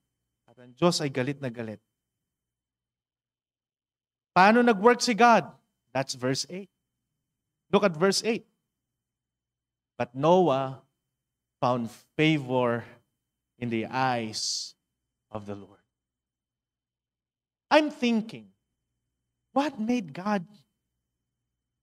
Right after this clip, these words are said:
parang makita niya yung, yung si Noah?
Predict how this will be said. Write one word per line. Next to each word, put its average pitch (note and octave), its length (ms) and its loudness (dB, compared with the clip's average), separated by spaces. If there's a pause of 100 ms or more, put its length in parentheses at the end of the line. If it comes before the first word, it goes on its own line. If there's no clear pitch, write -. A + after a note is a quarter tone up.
(1800)
parang F#3 320 0
makita G3+ 400 -2
niya F#3+ 240 0
yung, F3 400 -2
yung E3 240 -6
si E3+ 160 -10
Noah? D#3+ 480 0